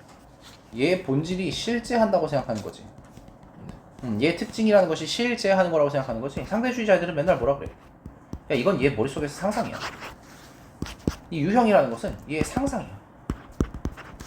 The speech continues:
Speaker 1: 얘 주관적인 판단이야. 이렇게 바라보는 거지. 그러니까 상대주의자 애들은 인지를 중요시 여기고, 절대주의자 애들은 뭐를 중요시 여겨? 개체를 중요시 여기지. 개체 특징. 됐어요?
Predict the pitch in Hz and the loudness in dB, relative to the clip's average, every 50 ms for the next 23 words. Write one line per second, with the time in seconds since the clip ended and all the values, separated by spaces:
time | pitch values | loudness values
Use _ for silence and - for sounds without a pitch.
0 | - - - 127 139 156 160 185 226 262 262 - - - - - 160 160 180 165 | -16 -12 -4 0 2 4 6 6 6 6 4 0 -8 -18 -14 0 4 4 4 6
1 | 143 139 185 254 277 - - - - - 285 285 226 190 139 104 - - - - | 4 0 0 0 -2 -4 -6 -4 0 0 2 4 2 2 0 -2 -8 -10 -12 -18
2 | - - - - - - - - - - - - - - - - - - - - | -20 -20 -20 -20 -20 -4 2 2 2 2 0 -14 -18 -18 -20 -20 -20 -20 -20 -12
3 | - - 170 208 - 233 160 127 110 92 98 98 92 80 80 - - - - - | -6 -4 -4 -2 0 0 0 0 0 -2 -6 -8 -8 -10 -14 -18 -20 -20 -20 -20
4 | - - - - - - - - - - 220 208 208 247 269 294 294 269 269 247 | -20 -20 -20 -20 -10 -4 -4 -4 0 4 4 4 6 4 4 4 4 2 2 2
5 | 233 240 233 214 202 185 180 190 214 220 180 113 107 143 180 190 202 208 226 233 | 4 4 6 6 4 4 2 2 2 2 0 -2 -2 -2 0 0 0 0 0 0
6 | 233 180 160 156 160 - 156 113 107 95 - - - - - - - - - - | 0 0 -2 -4 -4 -4 -6 -6 -8 -10 -12 -14 -18 -18 -18 -18 -18 -18 -20 -20
7 | - - - - - - - - - - - - - - - - - - - - | -18 -16 -16 -16 -16 -18 -20 -20 -20 -20 -20 -20 -20 -20 -20 -20 -20 -18 -4 2
8 | 156 160 165 240 233 220 233 226 208 220 208 190 175 196 240 220 131 131 147 170 | 2 4 6 4 4 4 4 2 6 6 6 6 4 2 0 0 0 0 0 0
9 | 160 139 117 95 - 101 - - - 98 - - - 107 - - 156 143 139 101 | -2 -6 -6 -6 -8 -10 -14 -16 -18 -20 -16 -12 -12 -8 -4 -4 -4 -4 -4 -8
10 | 95 90 - 80 - 85 - - - - - - - - - - - - - - | -10 -10 -10 -12 -14 -16 -18 -20 -20 -20 -20 -20 -20 -20 -20 -20 -20 -20 -14 -10
11 | 107 104 - 135 - - - - - 220 - - - - - - - - - - | -10 -8 -8 -10 -12 -12 -16 -16 -14 -16 -16 -16 -18 -20 -20 -20 -20 -20 -20 -20
12 | - - - - - - - - - - - - - - - - - - - - | -20 -20 -20 -20 -20 -20 -20 -20 -20 -20 -20 -20 -20 -20 -20 -20 -20 -20 -20 -20
13 | - - - - - - - - - 175 - 185 185 185 185 185 185 180 | -20 -20 -20 -20 -20 -20 -16 -12 -8 0 6 8 8 8 8 6 2 -2